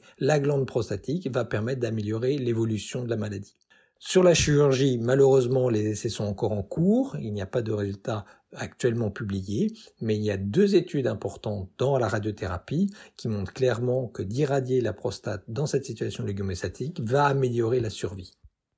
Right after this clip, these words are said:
Tout d'abord l'étude orad, qui avait pour but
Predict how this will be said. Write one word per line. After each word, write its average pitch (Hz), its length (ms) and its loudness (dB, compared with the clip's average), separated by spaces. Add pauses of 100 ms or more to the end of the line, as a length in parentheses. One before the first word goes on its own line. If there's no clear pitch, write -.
(280)
Tout - 100 2
d'abord 139 300 8
l'étude 110 320 2
orad, 185 640 2
qui 120 80 -2
avait 110 140 2
pour 107 200 -2
but 120 380 -4